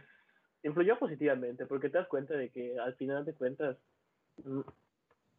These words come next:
tú si sabes algo y quieres ayudar a otras personas, puedes hacerlo sin temor, o sea, no porque, o sea, no porque sea el mismo negocio, es, significa que es tu competencia,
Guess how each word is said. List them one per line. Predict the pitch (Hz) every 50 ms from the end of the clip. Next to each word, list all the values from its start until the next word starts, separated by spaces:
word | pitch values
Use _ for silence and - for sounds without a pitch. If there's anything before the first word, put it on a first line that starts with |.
| _ _ -
tú | 151 147 156 156 160 156 - _ -
si | 143 139 135
sabes | 143 147 160 165 165 -
algo | 139 143 165 185 - 175 147 131 - -
y | - 127 123 123 - - - - _ _ _ _ _ _ -
quieres | 139 139 151 156 156
ayudar | 151 127 123 120 123 127 127 127
a | 123
otras | 127 - 127 -
personas, | - 117 - - 135 160 165 143 139 - -
puedes | 160 165 156
hacerlo | 131 - - 127 135 147 147 135
sin | - 120 117 113
temor, | - 120 117 110 117 120 120 113 -
o | 120 123
sea, | - 131 123 120 120 117 110 _ _ _ _ _ _ _ _ _ -
no | 143 165 165
porque, | - 160 143 139 - 127 117 - _ _ _ _ _ _ _ _ _ _ _ - - - _ _ _ -
o | - 151
sea, | 170 165 156
no | 160 170 190 208 -
porque | 240 - - 147 135
sea | 160 156
el | 147 127
mismo | 131 135 143 156 165 165 151
negocio, | 139 123 123 131 139 156 160 - 180 156 139 127 - _ _ _ _ _ _ _ _ _ _ _ _ _ _ _ _ _ _ -
es, | 135 135 143 139 135 - _ _ _ _
significa | - 147 143 143 143 143 160 156 156 160 151
que | - 139 139
es | 139 139
tu | - 135
competencia, | 131 139 127 127 - 120 - - 123 120 120 - 135 127 120 120